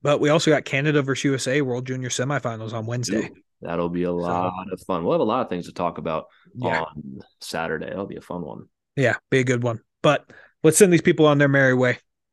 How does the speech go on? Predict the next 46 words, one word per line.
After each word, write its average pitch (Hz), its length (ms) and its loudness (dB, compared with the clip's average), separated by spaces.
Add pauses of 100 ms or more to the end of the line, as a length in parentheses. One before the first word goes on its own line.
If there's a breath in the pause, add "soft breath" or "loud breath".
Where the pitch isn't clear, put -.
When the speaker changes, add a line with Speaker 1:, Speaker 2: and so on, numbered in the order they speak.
(120)
Speaker 2:
Yep. 120 320 -2
So 98 300 2
I 95 40 0
know 113 100 2
this 110 120 -2
one's 113 160 -2
releasing 107 400 -2
a - 20 -4
day 92 200 2
early, 98 320 2
but 92 180 -4
we're 95 80 -6
not 92 280 -6
changing 92 500 -4
our 85 280 -4
rest 92 240 -2
of - 60 -16
the 87 80 -6
week 87 160 -6
schedule. 120 540 -2
We 98 100 -2
will 92 80 -4
record 104 560 -2
on 92 260 -2
Saturday 98 680 0
after - 280 -8
the 90 160 -4
Edmonton 87 340 -4
game 85 260 -2
to 82 60 -8
release 85 340 -6
on 85 200 -8
Sunday. 110 460 0
This 90 180 -4
is 90 120 -10
just - 340 -6
to 85 320 -4 (340 soft breath)
make 95 220 -2
sure 95 180 -2
we're 87 160 -2
able 90 300 -2
to 87 140 -10
get 90 280 -4
this 90 160 -8
episode 90 480 -2
recorded 90 560 0